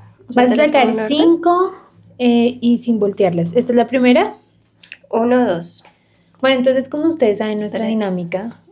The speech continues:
Speaker 2: es, eh, que a través de las cartas de Kim, nosotros vamos a ver un poquito cómo tus ángeles nos van guiando a, a estos mensajitos. Bueno, mi Kim, esta primera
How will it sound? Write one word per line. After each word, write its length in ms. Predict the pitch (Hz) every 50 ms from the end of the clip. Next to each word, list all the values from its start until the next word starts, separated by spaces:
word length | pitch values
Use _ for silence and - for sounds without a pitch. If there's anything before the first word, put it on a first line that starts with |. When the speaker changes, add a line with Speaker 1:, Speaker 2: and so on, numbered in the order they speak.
| _ -
Speaker 2:
es, 440 | 226 220 214 208 202 196 - - _ -
eh, 460 | 240 214 208 208 196 196 196 202 220 - _ _ -
que 340 | - 226 214 208 208 214 -
a 160 | - 220 240 240
través 380 | 240 233 233 247 277 302 294
de 80 | 339 339
las 180 | 349 349 339
cartas 440 | 339 - 247 214 208 - - 220 220
de 160 | 240 285 262
Kim, 360 | - 254 247 220 208 196 214 214 - _ _ -
nosotros 460 | 226 214 196 220 202 - 196 196 190
vamos 280 | 190 190 190 190 190 196
a 60 | 208
ver 220 | 208 196 185 175 180
un 80 | 180
poquito 560 | 185 - - _ - - 180 165 185 202 214 - _ _ _ _ _ _ _ _ _ _ _ _ _ _ _ _ _ -
cómo 580 | - 311 311 311 311 330 349 427 - - _ _ _ -
tus 160 | - 294 277
ángeles 340 | 285 262 247 247 240 254 247
nos 180 | 269 269 247
van 180 | 220 214 202 196
guiando 560 | 190 208 202 196 196 196 190 196 220 240 247 - -
a, 460 | 226 214 214 208 208 202 196 196 196 196 180 - - _ _ _ _ _ _ _
a 100 | - 208
estos 280 | 202 185 - 214 196 185
mensajitos. 880 | 190 202 202 190 220 214 214 285 311 302 - - - _ - - - 233
Bueno, 240 | 208 208 208 196 190
mi 140 | 180 180 170
Kim, 200 | 170 180 175 170 -
esta 320 | 247 254 254 254 277 277
primera 460 | 277 294 277 262 254 269 277 277 -